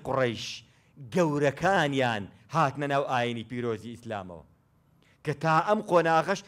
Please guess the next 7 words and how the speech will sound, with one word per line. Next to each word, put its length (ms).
دژایەتی 480
ئیسلامیانە 600
کرد. 160
ناوی 320
سیانتان 540
بۆ 140
باسەکەم، 420